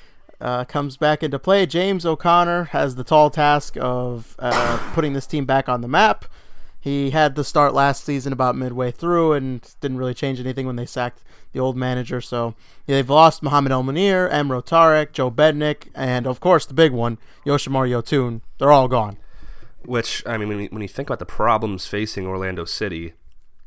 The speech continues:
Speaker 2: uh, I, you know, you, I know how you stand with El Munir, you know how I stand, two s-, separate sides, but s-, you know,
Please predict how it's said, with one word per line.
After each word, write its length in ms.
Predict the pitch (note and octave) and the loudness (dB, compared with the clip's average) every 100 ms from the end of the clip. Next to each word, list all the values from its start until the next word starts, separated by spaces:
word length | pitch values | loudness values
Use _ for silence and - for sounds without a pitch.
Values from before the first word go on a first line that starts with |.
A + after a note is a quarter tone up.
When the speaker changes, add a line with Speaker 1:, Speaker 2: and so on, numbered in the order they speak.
| - - - - - - - | -20 -20 -20 -18 -18 -18 -12
Speaker 2:
uh, 140 | F2 D#2 | -10 -8
I, 80 | E2+ | -8
you 100 | F#2 | -6
know, 160 | F2+ | -6
you, 180 | F2 F#2 - - - - - - - | -6 -8 -12 -18 -14 -14 -14 -18 -14
I 80 | A2 | -8
know 80 | G#2 | -6
how 60 | G#2 | -4
you 100 | G#2+ | -4
stand 220 | - G2 | -2 -4
with 120 | F#2+ | -2
El 120 | F#2 | -4
Munir, 320 | F#2 F2+ F#2 | -2 -4 -4
you 100 | F2+ | -4
know 100 | G2 | -6
how 160 | F2 F2 | -6 -4
I 120 | F2 | -4
stand, 400 | E2+ - E2+ E2+ | -6 -8 -8 -8
two 120 | - | -10
s-, 200 | F#2 - - | -8 -8 -10
separate 420 | G2 - F#2+ F#2 | -8 -8 -8 -8
sides, 480 | - F#2 F2 E2 - - - - - | -6 -4 -4 -6 -12 -16 -18 -18 -14
but 280 | - F2 - - - - - - - _ - - - - | -8 -6 -8 -16 -20 -20 -20 -20 -20 _ -20 -20 -20 -14
s-, 260 | - - - | -10 -10 -8
you 100 | G2 | -6
know, 220 | G2 F#2 | -6 -8